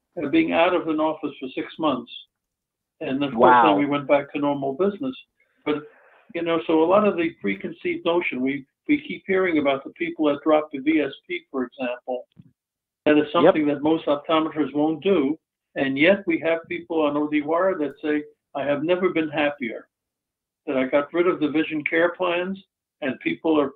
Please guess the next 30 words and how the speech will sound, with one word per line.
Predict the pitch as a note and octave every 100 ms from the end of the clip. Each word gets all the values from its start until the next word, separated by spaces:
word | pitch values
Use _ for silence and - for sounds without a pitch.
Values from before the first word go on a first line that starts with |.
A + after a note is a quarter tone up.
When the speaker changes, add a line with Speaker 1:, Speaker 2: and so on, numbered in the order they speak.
| -
Speaker 1:
just, | D3 -
Speaker 2:
Sure. | B2 F3 F3 _ -
Speaker 1:
just | D3+ -
the | D3 D3 -
medical | D3 F3 F3+ F3
insurance | E3 - E3+ E3+ E3
and | C3+
no | D3 E3
vision | E3+ F3 D#3+ D3+ _ -
insurance, | D#3+ D3+ F3 E3 E3 E3 - _ _ _
and | C#3 C#3
I'm | C3+
a | B2
happy | D#3+ D#3 D3
guy. | A#2+ A#2+ A#2 A#2 - _ _ _
So | -
I'm | C#3+ D#3+
just | A3 -
wondering | F#3 F3+ D3+ C#3+
if | C#3 D3+
that's | D3+ D3+
gonna | E3 D3 C3+
be | C#3+
changing | C#3 D3+ C#3+ C3 B2 B2
now | A#2+ B2+ B2+ _ _ _ _ _
with, | - C3+ - C#3+ -
with | D3+ C#3+
the | C#3+
new | D3
world. | C3+ C3+ A#2 A2+